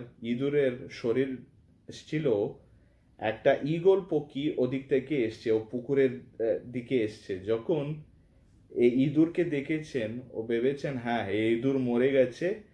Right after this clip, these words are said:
আমি এটাকে খেয়ে নেব।" যখন ও ঈগল পক্ষী এসে ও ইঁদুরকে নিয়ে খাওয়ার জন্য রেডি হয়েছেন, তার সঙ্গে সঙ্গে কে এসছেন? একটা, ও ব্যানটাও এসছেন।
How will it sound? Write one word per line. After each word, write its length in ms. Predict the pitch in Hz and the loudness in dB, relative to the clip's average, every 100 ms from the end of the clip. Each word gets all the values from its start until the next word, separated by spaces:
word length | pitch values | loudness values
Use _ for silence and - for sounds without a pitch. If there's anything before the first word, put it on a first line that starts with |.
| - - | -20 -8
আমি 280 | 107 120 120 | 0 2 2
এটাকে 340 | 117 117 147 | 2 -2 -4
খেয়ে 260 | - 117 107 | -4 -4 -2
নেব।" 360 | 107 101 85 95 | -4 -4 -6 -4
যখন 520 | 107 107 - 147 147 - - - | -2 0 -2 -4 -4 -10 -20 -2
ও 180 | 110 113 | 2 4
ঈগল 360 | 113 117 139 143 | 2 0 -2 2
পক্ষী 360 | 151 147 160 143 | 2 2 0 0
এসে 520 | 139 131 147 151 - | 0 0 2 2 2
ও 180 | 107 113 | 2 2
ইঁদুরকে 720 | 117 135 139 135 151 139 151 147 - - - _ _ _ _ _ - 123 - - 95 | 4 4 2 -2 -4 -2 -2 -8 -20 -20 -20 _ _ _ _ _ -20 -18 -10 -8 -4
নিয়ে 600 | 123 139 147 135 156 - - _ _ _ | -2 0 2 2 0 -6 -18 _ _ _
খাওয়ার 340 | 123 117 135 | 2 6 6
জন্য 240 | 139 147 151 | 4 -2 0
রেডি 340 | 139 120 135 | 0 0 0
হয়েছেন, 560 | 143 151 135 - 127 151 156 _ | 2 2 2 -2 -4 -6 -12 _
তার 180 | 117 110 | -2 -2
সঙ্গে 400 | - 127 120 151 | -2 -2 0 0
সঙ্গে 580 | 151 151 143 147 151 151 - | -2 -6 -2 0 0 -2 -2
কে 200 | 135 135 | 4 4
এসছেন? 480 | 143 - 170 180 247 - - _ - _ _ | 4 -2 -2 0 -2 -6 -20 _ -20 _ _
একটা, 380 | 107 107 - - | -6 -6 -4 -4
ও 180 | - 120 | 0 0
ব্যানটাও 720 | 120 110 113 113 117 123 123 | 0 0 0 0 0 2 2
এসছেন। 480 | 127 104 - - 92 | 0 -2 -8 -12 -10